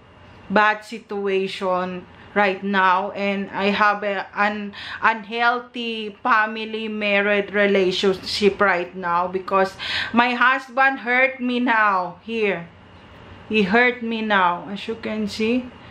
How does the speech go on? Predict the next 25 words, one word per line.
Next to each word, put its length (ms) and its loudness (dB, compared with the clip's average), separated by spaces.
he 260 4
squeezed 760 4
my 300 4
face 500 0
like 360 2
that, 280 2
and 180 2
it 140 -4
so 320 4
hurt. 400 0
So 260 0
this 220 4
is 280 2
the, 480 4
this 280 -8
is, 320 -4
uh, 400 6
insane 800 2
bad 340 0
technology 920 -4
program 640 2
mind 380 -2
control, 540 0
uh, 60 -2
control. 680 2